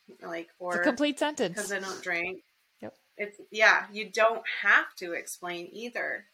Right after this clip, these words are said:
Speaker 1: And I just, I find that people really, as much as that point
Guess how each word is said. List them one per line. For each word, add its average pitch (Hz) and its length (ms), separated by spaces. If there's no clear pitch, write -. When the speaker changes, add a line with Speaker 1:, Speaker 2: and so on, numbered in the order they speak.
Speaker 1:
And 208 100
I 226 80
just, 285 220
I 247 140
find 359 280
that 330 140
people 196 400
really, 226 480
as 214 180
much 254 260
as 339 100
that - 280
point 208 500